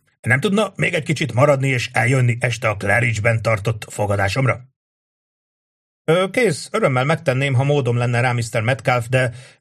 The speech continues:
inkább ön látogasson meg engem Oxfordban. Szeretném önnek megmutatni az egyetemet.” „E, kitűnő ötlet. Escott után úgyis lesz néhány üres napom, és mindig is szerettem volna látni Oxfordot, de valahogy soha nem volt rá időm.”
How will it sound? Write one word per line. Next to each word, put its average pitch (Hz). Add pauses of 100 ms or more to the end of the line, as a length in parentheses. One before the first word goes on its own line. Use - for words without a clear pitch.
(120)
inkább 139
ön 226
látogasson 107
meg 123
engem 135
Oxfordban. 92
Szeretném 135
önnek 127
megmutatni 127
az 117
egyetemet.” 95 (480)
„E, 123
kitűnő 185
ötlet. - (480)
Escott 120
után 175
úgyis 110
lesz 98
néhány 104
üres 101
napom, 117 (300)
és 110
mindig 170
is -
szerettem 120
volna 113
látni 135
Oxfordot, 117
de 117
valahogy 120
soha -
nem 92
volt 90
rá 98
időm.” 92